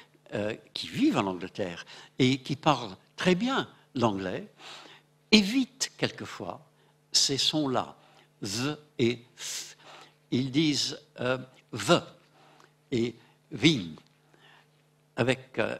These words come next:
comme un, comme un, une sorte de, de V. Euh, « the proble-, the problem », et cetera. C'est cu-, c'est curieux. Euh, vous n'aimez pas prononcer le, euh, le H non plus.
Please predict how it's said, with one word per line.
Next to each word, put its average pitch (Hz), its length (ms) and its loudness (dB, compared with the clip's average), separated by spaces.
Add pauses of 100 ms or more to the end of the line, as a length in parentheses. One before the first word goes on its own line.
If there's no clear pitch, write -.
(120)
comme 135 160 0
un, 139 120 -2
comme 123 220 -6
un, 123 140 -6 (100)
une 131 160 -2
sorte 110 240 -10
de, 117 280 -2 (100)
de 127 80 0
V. 113 420 -2 (800)
Euh, « 143 80 6 (120)
the 143 100 6
proble-, 151 440 0
the - 200 4
problem », 139 680 -2 (340)
et - 80 -20
cetera. 107 480 -8 (380)
C'est - 140 -2
cu-, - 200 -8
c'est - 140 -2
curieux. 185 420 -2 (600)
Euh, 120 200 -4 (580)
vous 147 140 6
n'aimez 175 280 8
pas 190 260 0
prononcer 165 760 -2 (340)
le, 143 300 -2 (400)
euh, 120 180 -8 (120)
le 156 100 -2 (120)
H - 520 -8 (280)
non 107 120 -6
plus. - 280 -14